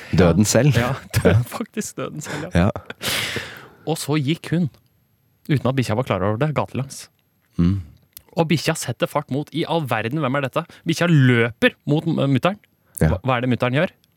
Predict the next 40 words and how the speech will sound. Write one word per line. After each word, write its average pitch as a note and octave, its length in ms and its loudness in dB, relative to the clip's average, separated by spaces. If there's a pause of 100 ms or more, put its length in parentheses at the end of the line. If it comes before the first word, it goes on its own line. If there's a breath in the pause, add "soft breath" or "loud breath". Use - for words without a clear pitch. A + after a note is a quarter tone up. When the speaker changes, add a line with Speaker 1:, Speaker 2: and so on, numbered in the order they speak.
(680 loud breath)
Speaker 2:
Hun G3+ 140 2
snur D3+ 420 4
seg G3+ 240 0
i G3+ 40 2
det D3+ 180 0
bikkja E3 180 -2
nærmer A2+ 260 -2
seg, F3+ 140 -2
så F#3 160 -2
snur D#3 400 4
hun C#3 100 2
seg, G#3 220 -2
og D3+ 160 -6
så G#3+ 80 -2
skriker D3 720 -2
hun, B3 80 2 (260 loud breath)
og D3 120 0
så A#3 80 0 (180)
åpner B2+ 480 0
hun D3+ 120 0
opp G#3+ 120 -4
frakken, G#3+ 400 0 (100)
og E3 140 -2
der F#3+ 160 0
har D#3 240 0
hun A3+ 140 2 (340)
masse - 640 -2
glass D#3 380 0
og G3 80 0
metall C#4 340 2 (320 loud breath)
som - 180 2
faller D#3+ 380 2
i B3 80 2
bakken, C4+ 400 2 (400 loud breath)
og A#3 160 4
bikkja C4 380 0 (100)
blir C#4 240 2
så A#3 180 0
skremt! D#4+ 520 -2 (260 loud breath)
Bikkja B3+ 240 2